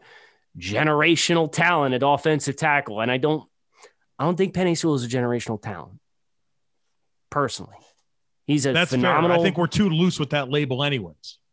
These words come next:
Speaker 1: Right. He's a, he is a high level blue chip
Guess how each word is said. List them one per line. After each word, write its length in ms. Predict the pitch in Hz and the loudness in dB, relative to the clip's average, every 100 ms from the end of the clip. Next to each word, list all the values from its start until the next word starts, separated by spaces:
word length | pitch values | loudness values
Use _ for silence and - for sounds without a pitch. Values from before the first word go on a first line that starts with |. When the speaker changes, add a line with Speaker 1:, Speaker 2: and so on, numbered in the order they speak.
| _ | _
Speaker 1:
Right. 300 | 151 151 92 131 _ | -4 -4 -4 -10 _
He's 300 | - 170 143 | -2 0 4
a, 40 | 147 | 4
he 440 | 135 127 127 147 | 4 0 0 2
is 160 | 135 135 | 2 2
a 320 | 123 123 113 _ _ _ _ _ _ - | 0 -2 -8 _ _ _ _ _ _ -16
high 440 | - - 143 165 | -10 -2 2 2
level 400 | 180 151 143 147 | 2 2 2 0
blue 340 | 131 123 143 | -2 0 0
chip 480 | 156 - 143 135 - | 0 -2 0 0 -2